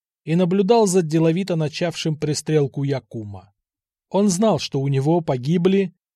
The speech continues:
командующий был в этом абсолютно уверен, Асахи, Такива и Ивате. Где-то в дыму за кормой отстал, оставшийся один на один со своей судьбой,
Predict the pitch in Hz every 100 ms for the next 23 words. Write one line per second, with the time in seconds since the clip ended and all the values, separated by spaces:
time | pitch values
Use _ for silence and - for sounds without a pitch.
0 | _ _ 151 165 180 139 123 - 123 120
1 | 135 131 135 135 - 147 - 156 202 156
2 | - 131 123 147 160 165 160 _ _ _
3 | - 170 - 220 - 208 196 - 143 -
4 | 180 170 170 - - 175 - 175 147 135
5 | 107 - 98 _ _ _ _ _ 123 127
6 | 170 160 139 127 156 165 185 147 135 143
7 | 147 165 165 151 147 - 180 180 170 -
8 | _ _ _ 143 - 208 - 196 - 180
9 | 165 165 139 190 185 170 160 147 185 175
10 | 165 - 160 170 180 - 151 131 151 180